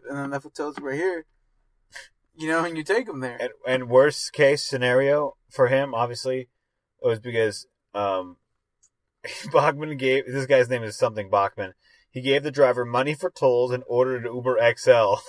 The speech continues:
Speaker 2: <laughs> just for
Speaker 1: Uh-huh.
Speaker 2: himself.
Speaker 1: Uh-huh.
Speaker 2: He said he was unsuccessfully challenged a fare with Uber, which confirmed the ride occurred.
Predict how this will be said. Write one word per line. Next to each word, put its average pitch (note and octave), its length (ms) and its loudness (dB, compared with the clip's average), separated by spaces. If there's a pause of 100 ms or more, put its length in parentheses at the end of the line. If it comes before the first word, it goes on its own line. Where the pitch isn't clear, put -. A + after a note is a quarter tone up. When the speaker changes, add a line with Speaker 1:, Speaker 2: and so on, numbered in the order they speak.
(140)
Speaker 2:
<laughs> - 220 -14
just F4+ 140 -4
for F#4+ 60 -2
Speaker 1:
Uh-huh. E3+ 500 4
Speaker 2:
himself. C#3 520 2 (480)
Speaker 1:
Uh-huh. D3 420 -6
Speaker 2:
He D#3+ 160 -6
said D#3+ 240 6
he D#3 60 0
was D3+ 200 -4
unsuccessfully D3+ 800 0
challenged C3+ 460 0
a C#3+ 60 -4
fare B2+ 220 2
with C3 160 -4
Uber, A2 440 -4 (160)
which C#3 180 -8
confirmed B2+ 420 -2
the A2+ 60 -12
ride G#2+ 240 2
occurred. F#2+ 400 -4